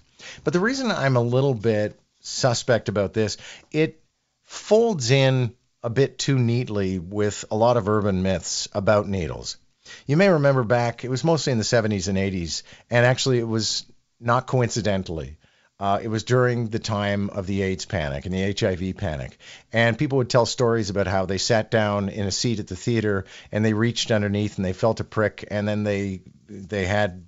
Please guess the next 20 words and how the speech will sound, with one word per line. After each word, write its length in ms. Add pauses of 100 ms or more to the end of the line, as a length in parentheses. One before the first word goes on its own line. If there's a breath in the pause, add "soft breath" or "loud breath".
(140)
you 120
know, 120
they 120
looked 280
under 300
and 180
there 80
was 140
a 80
needle, 500
and 180
then 220
they 160
had 160
been 240
infected 720 (360 loud breath)
with 300
H 220
I 100
V. 320